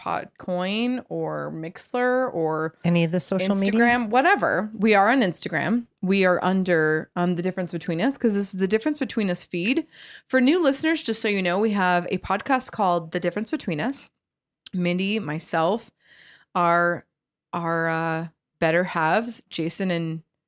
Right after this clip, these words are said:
Speaker 1: David, this is his name. David and Jason.
Speaker 2: <laughs> Oh
Speaker 1: Eh,
Speaker 2: my
Speaker 1: sorry, I'm drawing a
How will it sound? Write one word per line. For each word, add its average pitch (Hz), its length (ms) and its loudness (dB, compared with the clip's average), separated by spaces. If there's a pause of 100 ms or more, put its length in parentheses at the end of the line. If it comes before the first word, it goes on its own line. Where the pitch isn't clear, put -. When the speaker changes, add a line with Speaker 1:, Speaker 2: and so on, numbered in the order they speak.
(480)
Speaker 1:
David, 202 480 0 (240)
this 170 220 -4
is 165 60 -6
his 165 100 -4
name. 208 220 0 (640)
David 202 320 4
and 180 320 0
Jason. 233 520 6
Speaker 2:
<laughs> - 20 6
Oh - 160 8
Speaker 1:
Eh, 220 240 4
Speaker 2:
my 294 80 10
Speaker 1:
sorry, 254 240 4
I'm 202 100 2
drawing 214 240 -2
a - 0 -